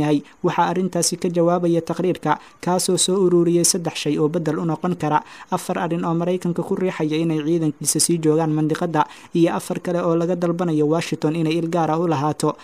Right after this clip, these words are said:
Dhammaan qodobadaas ayaana mid mid u sheegi doonaa. Haddii aan ku horeyno, saddexda shay ee beddelka u noqon kara waxaa ka mid ah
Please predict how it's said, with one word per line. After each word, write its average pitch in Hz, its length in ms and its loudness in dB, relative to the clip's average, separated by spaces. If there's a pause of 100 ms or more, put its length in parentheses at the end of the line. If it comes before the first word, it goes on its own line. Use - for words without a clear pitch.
(220)
Dhammaan 180 380 0
qodobadaas 175 560 0
ayaana 151 280 0
mid 151 200 0
mid 165 140 -2
u 175 60 2
sheegi 170 320 2
doonaa. 151 480 2 (520)
Haddii 170 300 2
aan 175 160 2
ku 185 80 -2
horeyno, 175 280 2
saddexda 165 440 -2
shay 151 240 -2
ee 151 80 2
beddelka 151 400 0
u 180 80 -2
noqon 160 260 0
kara 151 220 0
waxaa 156 240 0
ka 190 140 -4
mid 151 180 2
ah 151 80 2